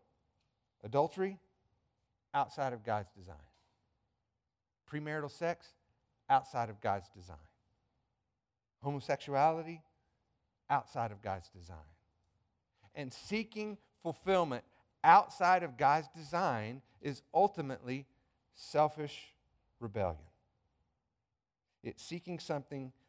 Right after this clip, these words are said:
that's ultimately less than what God intended it to be.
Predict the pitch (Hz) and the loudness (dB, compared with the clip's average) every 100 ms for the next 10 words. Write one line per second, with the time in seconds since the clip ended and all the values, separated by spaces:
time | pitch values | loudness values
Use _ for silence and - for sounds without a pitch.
0 | - 120 - 147 - 170 156 123 120 117 | -14 -14 -8 -6 -6 -6 -10 -8 -8 -4
1 | 151 127 104 - - - _ _ _ _ | -4 -4 -10 -16 -20 -20 _ _ _ _
2 | - 156 175 135 156 190 170 - - 220 | -12 -6 -4 -4 -8 -8 -10 -14 -14 -14
3 | 104 101 139 151 165 226 | -12 -12 -12 -14 -16 -16